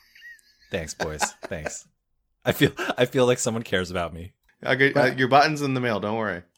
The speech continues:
Speaker 3: Since everybody is, like, all of a sudden in love with Hyatt, though, it's really cool that over the last couple of years they've gone from five hundred something locations to a thousand, and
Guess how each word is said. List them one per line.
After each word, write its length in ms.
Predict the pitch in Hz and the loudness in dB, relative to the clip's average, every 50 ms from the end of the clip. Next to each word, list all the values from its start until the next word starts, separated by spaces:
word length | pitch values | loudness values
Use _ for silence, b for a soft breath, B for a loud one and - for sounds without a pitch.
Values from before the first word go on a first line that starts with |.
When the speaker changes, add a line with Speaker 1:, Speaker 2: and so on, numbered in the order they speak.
| _ - | _ -4
Speaker 3:
Since 220 | - - 170 151 | -2 0 0 2
everybody 460 | 139 143 160 196 208 175 190 175 160 | 2 2 4 4 4 4 4 4 6
is, 180 | 156 143 139 - | 4 4 4 2
like, 200 | 139 123 113 - | 0 0 0 2
all 140 | 131 131 135 | 2 4 4
of 60 | 135 | 4
a 40 | 135 | 2
sudden 220 | 131 - 135 127 120 | 2 2 2 2 2
in 160 | 117 113 117 | 0 0 -2
love 140 | 113 117 110 | -2 -2 -4
with 120 | 110 95 | -4 -4
Hyatt, 280 | 107 120 143 135 110 - | -4 -2 -2 0 -2 -2
though, 80 | 98 | -4
it's 200 | 101 107 - - | -8 -8 -4 -2
really 160 | 165 175 156 | -2 0 0
cool 260 | 131 - 160 165 156 123 | 0 0 2 2 2 2
that 260 | 110 104 104 - - | 2 0 -2 -4 -6
over 220 | - 120 117 123 117 | -12 -12 -10 -8 -6
the 60 | 113 | -6
last 260 | 113 113 123 120 - | -4 -4 -4 -6 -4
couple 220 | - 139 120 113 | -6 -6 -4 -4
of 60 | 107 110 | -2 0
years 220 | 135 143 135 - | 0 0 0 0
they've 120 | 120 104 | -2 -4
gone 180 | - 113 117 113 | -6 -6 -6 -6
from 200 | - - 101 101 | -8 -10 -12 -8
five 260 | - 107 107 120 117 | -4 -2 -2 -2 -2
hundred 260 | 113 120 113 113 107 | -2 -4 -4 -6 -6
something 320 | 104 - 110 107 113 104 107 | -8 -10 -10 -8 -8 -8 -8
locations 440 | 101 98 107 107 101 110 107 98 - | -8 -8 -8 -10 -10 -10 -12 -14 -14
to 100 | - 98 | -14 -14
a 40 | |
thousand, 440 | 98 - 104 107 104 95 92 95 95 | -12 -8 -6 -6 -6 -6 -8 -10 -12
and 220 | 95 95 95 92 | -12 -12 -12 -14